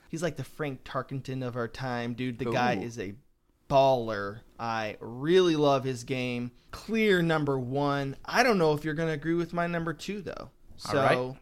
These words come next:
Speaker 2: Let's,
Speaker 1: I'm
Speaker 2: let's
Speaker 1: just,
Speaker 2: hear it.
Speaker 1: and,
Speaker 2: Go ahead, throw
Speaker 1: and
Speaker 2: it
Speaker 1: by
Speaker 2: out
Speaker 1: the way,
Speaker 2: there.
Speaker 1: let's just, let's move past this. We know who the clear number one is, is Russell Wilson.
Speaker 2: Yes.
Speaker 1: Number two, and I'll give you my justification for this,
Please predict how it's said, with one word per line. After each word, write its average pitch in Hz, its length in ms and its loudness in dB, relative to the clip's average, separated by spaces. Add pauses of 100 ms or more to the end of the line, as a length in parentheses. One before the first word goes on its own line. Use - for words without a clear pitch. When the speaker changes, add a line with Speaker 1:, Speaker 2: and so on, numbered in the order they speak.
(280)
Speaker 2:
Let's, 120 260 -6
Speaker 1:
I'm 120 60 -6
Speaker 2:
let's 143 140 2
Speaker 1:
just, 160 100 0
Speaker 2:
hear 165 100 6
it. 233 180 4
Speaker 1:
and, 247 120 4
Speaker 2:
Go 135 80 6
ahead, 170 120 2
throw 131 120 4
Speaker 1:
and 220 40 6
Speaker 2:
it - 20 8
Speaker 1:
by 247 80 10
Speaker 2:
out 233 40 8
Speaker 1:
the 208 60 8
way, 185 60 6
Speaker 2:
there. 151 80 6
Speaker 1:
let's 208 180 2
just, - 220 -6 (260)
let's 262 180 -2
move 233 220 0
past 127 340 0
this. 113 160 -12
We 196 120 0
know 196 180 4
who 185 100 4
the 151 100 -2
clear 143 280 -2
number 120 240 -4
one 107 180 -8
is, 110 160 -14
is 113 160 -14
Russell 104 280 -12
Wilson. - 340 -14 (280)
Speaker 2:
Yes. 92 160 -8
Speaker 1:
Number 190 200 4
two, 147 520 0 (480)
and 147 140 0
I'll 139 220 2
give 185 200 0
you 226 100 2
my 175 160 4
justification 127 920 -2
for - 140 -14
this, - 420 -12